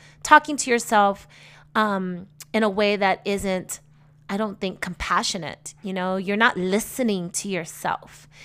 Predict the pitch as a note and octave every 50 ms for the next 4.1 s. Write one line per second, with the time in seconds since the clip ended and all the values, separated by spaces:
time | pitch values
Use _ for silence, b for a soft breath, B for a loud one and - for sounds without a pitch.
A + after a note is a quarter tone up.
0 | B B B F#3+ G3 G#3 G#3 A#3+ C4 C#4 C4 B3 G#3+ A3 F#3+ F3+ E3+ E3+ - B
1 | B B - - G#3+ A3 A#3 B3 - - - - - G#3 G3+ F#3 F#3+ F#3+ F#3+ G3
2 | G3 G3+ - - - - - - - - G#3 G3+ F#3+ F3+ F3+ - - G3+ G3 -
3 | F3 - - G3 F3+ D3+ - - - - - - F3+ E3+ E3+ F3 E3+ E3+ E3 E3
4 | F3 F#3